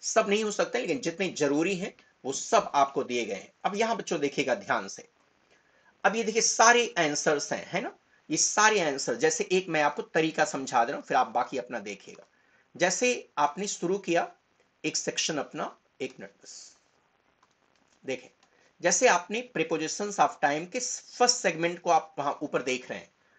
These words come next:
आपको नहीं समझ में आ रहा तो नीचे जाके देख सकते हैं कि यहाँ पे Lucy is arriving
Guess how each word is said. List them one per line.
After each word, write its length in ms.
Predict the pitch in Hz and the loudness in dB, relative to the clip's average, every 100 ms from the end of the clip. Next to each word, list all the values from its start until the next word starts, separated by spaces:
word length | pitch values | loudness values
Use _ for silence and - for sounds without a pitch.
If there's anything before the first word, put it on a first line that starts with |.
| _ 175 | _ 0
आपको 220 | - 175 | 0 0
नहीं 160 | 180 | -4
समझ 260 | 185 160 156 | -4 -2 -4
में 140 | 143 | 0
आ 80 | 131 | 2
रहा 80 | 127 | 2
तो 100 | - | -2
नीचे 220 | 139 - | -6 -6
जाके 220 | 139 139 120 | 0 0 0
देख 180 | 147 | -4
सकते 300 | - - - | -4 -10 -8
हैं 140 | 143 135 | -6 -6
कि 120 | 135 | -6
यहाँ 260 | 123 127 - | -2 -2 -4
पे 140 | 120 | -6
Lucy 320 | 123 127 131 | -6 -8 -6
is 120 | 143 123 | -8 -8
arriving 600 | - 127 117 120 120 | -4 0 2 2 0